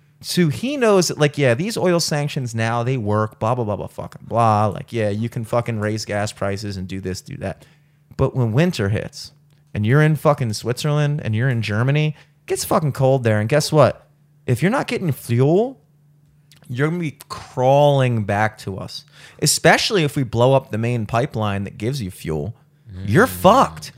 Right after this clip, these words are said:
Speaker 1: Like, you can sit there in your cafe right now and it's fall and you're like, "Oh, yeah, pumpkins and blah, blah, blah." Wait till January, bitch.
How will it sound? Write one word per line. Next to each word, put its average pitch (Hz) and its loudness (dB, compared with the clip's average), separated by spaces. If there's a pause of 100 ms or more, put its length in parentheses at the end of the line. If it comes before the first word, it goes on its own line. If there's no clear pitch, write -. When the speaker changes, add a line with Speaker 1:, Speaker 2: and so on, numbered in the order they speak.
(260)
Speaker 1:
Like, 165 4
you 202 2
can 285 -4
sit 233 -2
there 220 6
in 202 0
your 180 -2
cafe 170 2
right 165 4
now 160 2
and 143 0
it's 120 -6
fall 147 4
and 123 0
you're 127 -2
like, 143 0
"Oh, 392 0
yeah, 330 -2
pumpkins 269 -6
and 208 -8
blah, 247 0
blah, 262 4 (140)
blah." - -10 (220)
Wait 277 2
till 415 -2
January, 185 2
bitch. 123 -2